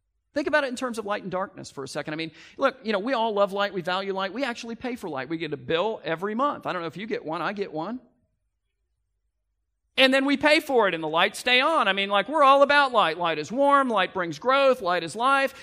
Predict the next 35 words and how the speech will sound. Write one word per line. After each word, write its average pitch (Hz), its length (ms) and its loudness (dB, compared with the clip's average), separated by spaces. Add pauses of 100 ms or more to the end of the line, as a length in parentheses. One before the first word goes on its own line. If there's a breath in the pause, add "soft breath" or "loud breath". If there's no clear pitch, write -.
(120 loud breath)
I 214 80 2
mean, 202 160 -2
it's 226 240 -2
all 311 320 8
of 226 60 0
this 208 160 -2
wonderful 330 400 2
stuff 285 260 2
about 240 300 0
light 302 260 -2
that 233 100 -6
we 247 120 -6
appreciate. 233 480 -2
Why 262 100 2
do 302 80 0
we 294 100 -4
appreciate 240 460 -2
it 180 100 -8
so 190 140 -6
much? 175 260 -4
Because 180 360 -8
we 196 160 -8
know 185 160 -4
darkness. 151 580 -8 (2000)
We 277 180 0
know 269 160 6
what 262 120 4
it 262 80 4
is 269 160 2
to 240 100 -6
stumble 214 360 0
around 190 240 2
in 175 40 -2
the 180 60 -6
dark. 165 460 0